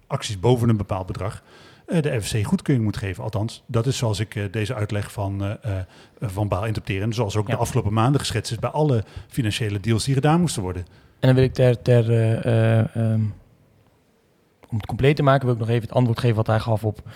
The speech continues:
Speaker 2: "Ja goed, waarom schiet je dat dan af, hè? Dit, dit, dit plan nu, waarom kom je daar nu mee?" Nou, dan zegt hij het volgende op. "Volgens Van Baal gaat het de R V C vooral om het feit hoe het overnameproces is verlopen de afgelopen maanden.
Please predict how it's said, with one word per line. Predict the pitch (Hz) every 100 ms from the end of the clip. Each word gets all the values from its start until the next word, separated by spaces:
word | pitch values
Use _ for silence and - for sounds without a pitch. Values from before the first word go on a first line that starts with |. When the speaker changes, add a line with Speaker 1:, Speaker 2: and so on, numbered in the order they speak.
| - - - _
Speaker 2:
"Ja | 117
goed, | - 117 - 202 196
waarom | 117 113 113 107 170 - _
schiet | - - 139
je | 123
dat | 117 110
dan | 113
af, | - 156
hè? | 139 165
Dit, | 135 131
dit, | 127 117
dit | 127
plan | - 127 143
nu, | 147
waarom | 143 117 117 -
kom | - 120
je |
daar | 113 110
nu | 131
mee?" | 151 180 - - - - -
Nou, | - 92 -
dan | 117
zegt | 113 -
hij | 110
het | 107 -
volgende | 131 139
op. | 135
"Volgens | 151 156 -
Van | 147
Baal | 139 143
gaat | - 127
het | 123 - - _
de | 123 120
R | 120
V | 117 120
C | 110
vooral | 113 131 165
om | 143
het | 123
feit | - 123 120 - - -
hoe | _ 190 196
het | 120 -
overnameproces | 117 110 110 110 - 107 - 117
is | 113 -
verlopen | 135 139 120
de |
afgelopen | - - 107 110 107
maanden. | 120 104